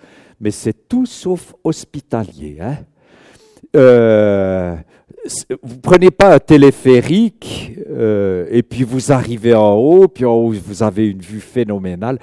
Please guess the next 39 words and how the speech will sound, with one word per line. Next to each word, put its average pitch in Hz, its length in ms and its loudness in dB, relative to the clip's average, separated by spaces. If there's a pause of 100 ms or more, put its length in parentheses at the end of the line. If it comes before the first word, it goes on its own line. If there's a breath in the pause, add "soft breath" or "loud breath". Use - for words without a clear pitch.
(120 loud breath)
C'est - 180 -4
un 120 40 2
petit - 220 -16
peu 117 140 -8
les 104 140 -2
clichés - 460 -14
qu'on 85 240 -14
a, 110 140 -10
nous, 151 300 -8
hein. 120 160 -10 (520 soft breath)
Là, 151 240 0
c'est 123 320 -8
bien 202 280 2
différent. 117 720 -8 (560 soft breath)
Qu'est-ce - 240 2
qui 202 120 -6
se - 120 -10
passe 160 340 0
quand 131 160 0
vous 123 140 -4
traversez 123 640 -4
ces 117 220 -4
montagnes ? 87 720 -8 (460 soft breath)
Eh 135 120 2
bien, 185 200 4
vous 202 200 -4
pouvez 233 500 0 (260)
tomber 233 680 2
dans 196 340 2
un 185 100 6
ravin. 135 460 0 (1800 soft breath)
Alors, 123 160 -2
si 196 140 -8
c'est 180 180 2
la 143 140 4
journée 180 380 -2
que 139 100 -8
vous 127 100 -4
marchez, 180 680 2